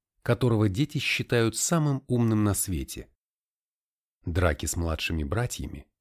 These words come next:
не более чем неуклюжие попытки отечески направлять их. И это у него тоже не получается. Дональд понимал,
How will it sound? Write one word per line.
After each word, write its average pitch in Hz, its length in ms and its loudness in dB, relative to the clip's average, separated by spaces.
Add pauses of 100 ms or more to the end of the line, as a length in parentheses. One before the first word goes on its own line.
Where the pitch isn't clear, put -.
(400)
не 123 160 4
более 180 360 2
чем 147 260 4
неуклюжие 143 640 4
попытки 143 640 -4
отечески - 580 -4
направлять 98 640 -2
их. - 240 -18 (800)
И 87 200 2
это 78 240 -2
у 87 80 2
него 95 280 2
тоже 160 380 0
не 156 140 2
получается. - 1000 -6 (1300)
Дональд 85 600 0
понимал, 107 540 -2